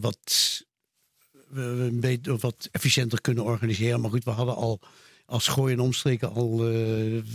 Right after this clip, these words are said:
zeven uitgiftepunten. En dan komt na de Bussum Hilversumse Meent, die een beetje ander karakter heeft. Dat is namelijk een, eh, een, een, een winkelconcept. Nou, en dat zullen we voorlopig ook zo houden.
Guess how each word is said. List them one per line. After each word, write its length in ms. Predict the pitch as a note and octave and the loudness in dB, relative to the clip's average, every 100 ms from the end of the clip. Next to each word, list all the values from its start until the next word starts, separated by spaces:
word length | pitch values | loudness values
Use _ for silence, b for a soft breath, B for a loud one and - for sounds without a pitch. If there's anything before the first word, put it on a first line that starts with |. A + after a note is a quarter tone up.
| A#2 G#2+ | -8 -8
zeven 680 | C3 A#2 B2+ A#2 A2 A2+ A2 | -4 0 2 2 2 2 0
uitgiftepunten. 960 | - B2+ - B2+ - B2 C3 A2 G#2+ A2 B B B B B B | 0 0 0 -4 -4 -4 -2 -2 -2 -6 B B B B B B
En 80 | D3+ | 0
dan 100 | B2 | 2
komt 140 | C3 | 2
na 220 | A2+ A#2 G#2+ | 2 0 0
de 80 | |
Bussum 300 | G#2 A#2 - | 0 0 2
Hilversumse 560 | A2 A2+ A2 - A#2 - | 2 2 0 0 0 2
Meent, 420 | A#2+ A#2+ G2+ - - _ | 2 2 -2 -10 -12 _
die 260 | - A#2+ C3 | -6 2 2
een 60 | B2 | 4
beetje 220 | A#2 - | 0 0
ander 280 | C#3+ B2+ A2 | 0 0 -2
karakter 400 | A#2+ A#2 A#2 C#3 | -2 -2 0 -2
heeft. 120 | B2+ | 0
Dat 100 | C3 | -2
is 60 | |
namelijk 360 | B2+ A2+ A2 - | 0 -2 -4 -4
een, 180 | G#2+ G#2 | -4 -2
eh, 80 | G#2+ G2+ G2+ | -4 -6 -8
een, 280 | G#2 F#2+ G2+ | -10 -10 -12
een, 300 | G2+ F#2+ F2+ - B B B B | -12 -12 -12 -20 B B B B
een 220 | B2+ G2+ | -2 0
winkelconcept. 1040 | G#2 C#3+ C#3+ C#3 - C#3+ - D#3 E3+ - - b b b b b | 4 2 2 -2 0 0 2 0 -2 -16 -20 b b b b b
Nou, 200 | C3+ - | -4 -2
en 120 | A2+ | 0
dat 160 | A2 F2 | 0 0
zullen 320 | - - G2 | 0 2 0
we 60 | F#2+ | -4
voorlopig 520 | - G#2+ G2+ F#2+ G#2+ | -4 -2 0 -2 -6
ook 140 | G#2+ | -4
zo 160 | - E2+ | -2 -2
houden. 460 | D#2+ A2 A#2 E2 | -2 -2 -2 -4